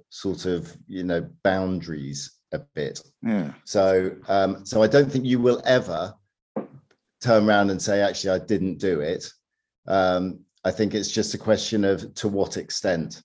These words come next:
Speaker 1: And because there is,
Speaker 2: Yeah.
Speaker 1: and that, that's the interesting thing, 'cause there is no, it's not really a, it sounds like a black and white line,
Speaker 2: Yeah.
Speaker 1: you know, but it's not, you know, and it's kind of, you know, depending on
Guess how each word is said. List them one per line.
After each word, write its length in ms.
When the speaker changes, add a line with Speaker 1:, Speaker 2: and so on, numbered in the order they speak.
Speaker 1:
And 140
because 280
there 140
is, 140
Speaker 2:
Yeah. 260
Speaker 1:
and 140
that, 180
that's 300
the 120
interesting 380
thing, 180
'cause 120
there 180
is 160
no, 440
it's 140
not 260
really 320
a, 140
it 200
sounds 360
like 180
a 100
black 220
and 100
white 420
line, 460
Speaker 2:
Yeah. 160
Speaker 1:
you 60
know, 80
but 160
it's 200
not, 380
you 100
know, 240
and 180
it's 140
kind 300
of, 200
you 80
know, 120
depending 520
on 360